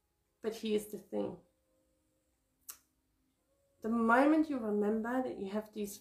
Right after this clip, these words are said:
friends sitting up there in the tree, it's amazing. It's amazing. And then a new journey begins.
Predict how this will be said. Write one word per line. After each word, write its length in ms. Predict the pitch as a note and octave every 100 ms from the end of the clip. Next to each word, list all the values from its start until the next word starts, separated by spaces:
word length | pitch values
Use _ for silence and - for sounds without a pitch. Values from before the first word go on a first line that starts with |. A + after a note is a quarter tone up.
| -
friends 500 | G3+ F#3+ G#3 A#3+ -
sitting 400 | - G3 G3 A3
up 220 | G3+ F#3+ -
there 140 | F#3
in 180 | F3+ F#3+
the 100 | F#3
tree, 640 | - - F#3+ F#3+ A#3+ A#3 _ _ _ _ _ _ _ _ _ _ _ _ G#3
it's 200 | F#3+ G3+
amazing. 640 | F#3+ E3+ F3 E3+ - - _ _ _
It's 180 | G3+ G3
amazing. 580 | G3+ F3+ F#3 F#3 - -
And 120 | F#3 G3
then 160 | G3
a 60 | F#3+
new 200 | G3+ G3
journey 340 | G3 F3+ F3+
begins. 600 | F3 - F3 - - -